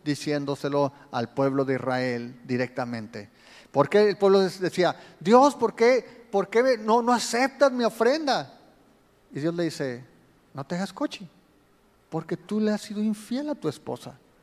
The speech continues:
Ahora, pareciera que el, en el día de hoy desconectamos nuestra vida familiar, nuestra relación matrimonial, de nuestra relación con Dios,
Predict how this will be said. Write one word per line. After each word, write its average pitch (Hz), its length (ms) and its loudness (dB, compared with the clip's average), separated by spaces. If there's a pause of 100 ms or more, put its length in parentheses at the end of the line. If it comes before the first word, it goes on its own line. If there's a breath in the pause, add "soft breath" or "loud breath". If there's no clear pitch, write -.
(480 loud breath)
Ahora, 247 300 -2 (380 loud breath)
pareciera 220 920 -2
que - 840 -4
el, 175 200 0
en 175 100 -4
el 165 140 -4
día 240 160 2
de 254 40 2
hoy 240 120 2
desconectamos 208 1160 -4 (220 soft breath)
nuestra 190 380 -2
vida 240 240 0
familiar, 196 720 -2
nuestra 190 260 -4
relación 170 380 -4
matrimonial, 165 840 -4 (460 soft breath)
de 185 160 4
nuestra 202 240 -2
relación 180 320 -4
con 160 240 -4
Dios, 196 500 0